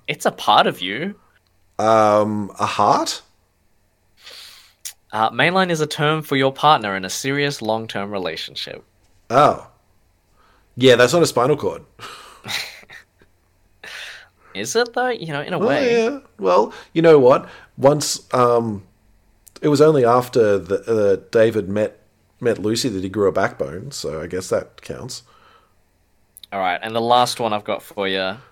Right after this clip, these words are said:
Speaker 2: Okay.
Speaker 1: is stuff it.
Speaker 2: Uh, shut up.
Speaker 1: Uh, it's one word, stuff it.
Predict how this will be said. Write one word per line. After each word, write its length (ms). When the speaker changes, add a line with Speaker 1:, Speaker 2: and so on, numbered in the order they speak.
Speaker 2:
Okay. 200
Speaker 1:
is 280
stuff 520
it. 240
Speaker 2:
Uh, 200
shut 200
up. 240
Speaker 1:
Uh, 200
it's 140
one 200
word, 260
stuff 320
it. 120